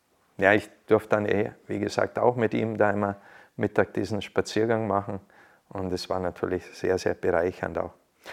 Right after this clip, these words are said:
Und Bhante Gunda-, Gunaratana hat sich auch sehr intensiv mit den Vertiefungen beschäftigt, vor allem auch,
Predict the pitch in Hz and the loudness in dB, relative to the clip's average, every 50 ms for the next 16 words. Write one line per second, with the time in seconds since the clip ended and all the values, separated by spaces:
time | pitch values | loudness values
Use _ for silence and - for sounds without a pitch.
0 | - - - - - - - - _ _ - 139 123 110 - - - 110 135 147 | -16 -16 -16 -18 -20 -20 -20 -20 _ _ 2 2 2 2 6 8 8 8 8 6
1 | 135 127 - 135 135 135 127 120 - - - 135 - - 127 123 127 117 110 107 | 2 2 4 4 8 8 8 8 6 2 -4 -8 2 4 4 6 8 8 8 8
2 | 110 - - 139 139 143 139 135 127 - - - _ _ - - 107 117 - - | 8 8 6 4 6 6 6 6 4 0 -6 -12 _ _ -6 -2 -2 -2 -2 -4
3 | - - - - 113 - - - - 107 127 143 - - - 131 120 123 135 135 | -8 -6 -2 -2 -2 -2 0 4 8 8 8 8 6 2 4 6 8 8 8 6
4 | 135 - 139 117 - - 131 117 - - 113 113 - 117 107 98 - 107 - - | 4 2 0 0 2 2 2 2 4 2 2 2 2 0 -2 2 0 0 0 2
5 | - 151 165 - - 135 131 131 127 123 - 120 - - 120 117 - - 131 104 | 0 -2 0 2 0 2 2 2 2 2 0 0 6 6 6 6 6 2 0 0
6 | - - - 113 113 107 113 120 123 120 - 120 110 107 110 104 - | 0 0 2 4 6 8 8 8 6 4 6 6 8 6 6 4 0